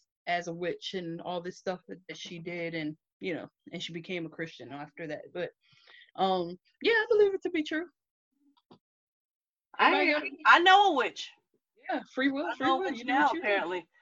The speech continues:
Speaker 2: Um, works in the school with me. She's pretty awesome, though.
Speaker 1: Mm-hmm.
Speaker 2: She's an awesome person.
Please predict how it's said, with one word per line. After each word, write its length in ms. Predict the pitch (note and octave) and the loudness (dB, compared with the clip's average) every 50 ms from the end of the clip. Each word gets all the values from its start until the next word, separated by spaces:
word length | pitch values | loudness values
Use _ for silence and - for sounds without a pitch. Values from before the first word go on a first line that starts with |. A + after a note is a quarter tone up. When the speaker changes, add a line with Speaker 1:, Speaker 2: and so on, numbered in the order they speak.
| _ _ _ _ _ _ _ _ - | _ _ _ _ _ _ _ _ -4
Speaker 2:
Um, 560 | - G3 G3+ G#3 G#3 G#3 G3+ G3+ G#3 A3+ A3+ A3 - _ _ - | -2 0 2 2 2 0 0 -2 -4 -8 -12 -16 -20 _ _ -14
works 360 | D3+ F#3+ G#3+ A#3 - - - | -8 -6 -6 -6 -6 -10 -12
in 100 | A3+ G#3+ | -12 -10
the 360 | A3 A3 A3 A3 A3 A3 G#3+ | -8 -8 -6 -6 -6 -6 -8
school 320 | G#3+ - - - D4 C#4 | -10 -12 -8 -8 -6 -6
with 80 | G#3+ E3+ | -6 -6
me. 200 | E3 E3+ E3+ - | -6 -6 -6 -8
She's 220 | - - B3+ C4 | -10 -12 -14 -14
pretty 220 | - - G4+ G#4 G4 | -10 -6 -2 -2 0
awesome, 400 | C#4 C#4 D4 D#4+ D4+ - F4 D4+ | 0 0 0 -2 -2 -6 -8 -8
though. 60 | - - - - _ _ _ _ _ _ D4 | -8 -10 -16 -20 _ _ _ _ _ _ -18
Speaker 1:
Mm-hmm. 180 | F4 E4+ F4+ F#4 - _ _ | -14 -12 -12 -12 -14 _ _
Speaker 2:
She's 100 | D4 C#4 | -14 -6
an 60 | - | 2
awesome 320 | - A3 A3+ A#3+ - A3 G#3 | 4 4 4 4 2 -4 -6
person. 400 | G#3 G3 F#3 - - F#3+ G3+ | -6 -6 -6 -6 -10 -14 -16